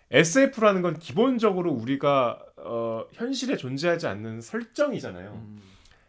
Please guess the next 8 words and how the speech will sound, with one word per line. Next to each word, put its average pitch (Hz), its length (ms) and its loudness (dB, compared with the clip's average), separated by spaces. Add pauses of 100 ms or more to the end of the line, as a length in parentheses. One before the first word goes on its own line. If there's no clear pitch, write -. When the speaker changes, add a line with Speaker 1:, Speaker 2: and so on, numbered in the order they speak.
(100)
Speaker 1:
그러니까 - 240 -4 (180)
이 135 140 -10
김초엽 233 320 2
작가 196 260 0
그런 185 180 -4
말을 123 240 -2
해요. 104 200 -8
"에스에프를 147 1200 -6